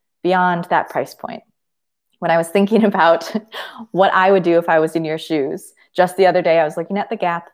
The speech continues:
Love the Gap. <laughs> Love the Gap. In fact, I think everything I'm wearing <laughs> is from there.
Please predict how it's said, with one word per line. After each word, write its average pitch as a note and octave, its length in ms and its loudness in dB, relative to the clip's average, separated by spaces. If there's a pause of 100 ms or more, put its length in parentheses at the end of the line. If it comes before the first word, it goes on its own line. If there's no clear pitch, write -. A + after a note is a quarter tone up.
(120)
Love G#3+ 480 -4
the G3+ 60 -4
Gap. D#3+ 440 -4
<laughs> G4+ 1200 -4
Love B3+ 420 4
the A#3 60 4
Gap. D#3 280 2
In F#3+ 100 0
fact, F3+ 240 -2
I F#3+ 40 -2
think G3 200 -2
everything E3+ 360 -4
I'm D#3 120 -6
wearing D#3+ 280 -6 (180)
<laughs> - 180 -8
is B4 240 0 (140)
from F#3+ 240 0
there. D#3+ 360 -2